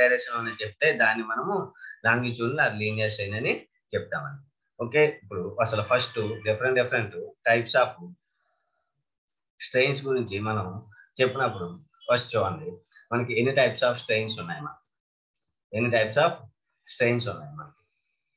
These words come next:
చూడండి, ఎన్ని types of strains ఉన్నాయి మనకి. ఇప్పుడు ఒక body ఏమో elongate అయితే దాన్ని మనం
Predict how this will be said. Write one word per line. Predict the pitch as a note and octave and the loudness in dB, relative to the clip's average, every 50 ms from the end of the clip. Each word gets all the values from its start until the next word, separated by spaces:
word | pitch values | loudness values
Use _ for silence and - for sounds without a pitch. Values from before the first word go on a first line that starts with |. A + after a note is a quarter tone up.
| _ _ _ _ _ _ _ _ _ _ _ _ _ _ _ _ _ _ _ _ _ _ _ _ - | _ _ _ _ _ _ _ _ _ _ _ _ _ _ _ _ _ _ _ _ _ _ _ _ -8
చూడండి, | F2+ D2+ C2+ - - _ - A2 | -8 -8 -8 -10 -14 _ -2 0
ఎన్ని | A#2+ C3 B2 C3 | 0 2 4 4
types | B2+ B2+ B2+ - C3+ | 4 4 4 4 4
of | B2+ A2+ - | 2 2 2
strains | - B2+ A#2+ A#2+ A#2 A#2+ A2+ | 0 0 0 0 0 -2 -2
ఉన్నాయి | A2+ A2+ G#2+ G#2+ | 0 0 0 0
మనకి. | G#2 G2+ F#2+ G#2+ G#2+ G#2+ G#2+ - - _ _ _ - A#2+ | -2 -4 -4 -4 -6 -6 -6 -8 -20 _ _ _ -6 -6
ఇప్పుడు | A#2+ C3+ C#3+ C3+ C3+ A#2+ | -4 -2 -2 -2 0 -2
ఒక | G#2+ A2+ G#2+ G2 A2 | -2 -2 0 2 4
body | A2 A#2+ B2 C3 C3+ C3+ C3 | 4 4 4 4 4 4 4
ఏమో | C3 C3 C#3+ D#3+ C#3+ - A2+ G#2+ | 2 0 -2 -4 -4 -2 0 2
elongate | A2 A#2 B2+ C3 C3 C3+ C3+ C3+ C3+ B2+ | 2 4 2 2 2 0 2 2 2 0
అయితే | C3 - E3+ A3 A3+ - - _ _ _ _ G#2 A#2 | 2 4 4 4 4 0 -8 _ _ _ _ -2 -2
దాన్ని | A#2 C3 C3+ C3+ C3+ | -2 -2 -2 -4 -4
మనం | C3+ D3 F3 | -4 -4 -4